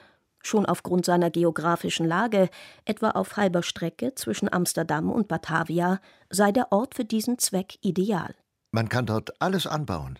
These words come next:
Speaker 2: Kürbis, Wassermelonen, Kohl, Karotten, Rettich, Rüben, Zwiebeln und anderes Gemüse. Es gibt Fische im Überfluss, Antilopen, Vögel. In manchen Jahreszeiten ist die Tafelbucht voller Wale,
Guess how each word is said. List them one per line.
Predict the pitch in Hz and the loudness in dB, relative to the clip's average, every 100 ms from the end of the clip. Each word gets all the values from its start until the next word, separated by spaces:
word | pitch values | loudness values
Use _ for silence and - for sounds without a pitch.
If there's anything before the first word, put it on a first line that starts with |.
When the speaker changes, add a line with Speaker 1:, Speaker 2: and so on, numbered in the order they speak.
| _ - | _ 0
Speaker 2:
Kürbis, | 185 170 90 - - | 2 2 -2 -4 -4
Wassermelonen, | 160 110 85 76 78 71 69 | -2 -2 -2 -4 -4 -4 -4
Kohl, | 147 160 107 | 0 2 2
Karotten, | - 117 147 - 98 | 0 0 0 -2 -2
Rettich, | 92 147 - 123 - | 0 0 0 -2 0
Rüben, | 101 165 147 131 | 0 0 -2 -4
Zwiebeln | - 151 156 143 135 - - | -2 -2 0 0 -2 -6 -6
und | 123 - | -6 -2
anderes | 120 82 80 - | -4 -4 -8 -8
Gemüse. | 71 76 65 - - _ _ | -8 -8 -10 -12 -16 _ _
Es | 107 - | -4 -2
gibt | 147 | -2
Fische | - 208 - 113 | 0 0 2 0
im | 95 110 | 0 -2
Überfluss, | 131 85 - 65 - - | -2 -2 -4 -10 -10 -6
Antilopen, | 120 139 139 180 - 76 - | -2 0 2 0 -2 -10 -10
Vögel. | - 175 170 87 69 - _ - - _ _ _ _ _ | 0 2 2 0 -6 -12 _ -20 -20 _ _ _ _ _
In | 131 | 0
manchen | 135 156 156 | 2 0 0
Jahreszeiten | 131 143 139 139 - 135 - | 2 2 2 -2 0 -2 -2
ist | 107 123 - | -2 -4 -2
die | 120 - | -4 -2
Tafelbucht | 131 147 113 87 87 - - - - - | -2 0 -2 -2 -4 -6 -16 -20 -20 -8
voller | - 175 151 | 0 2 2
Wale, | 117 87 65 | 0 -4 -6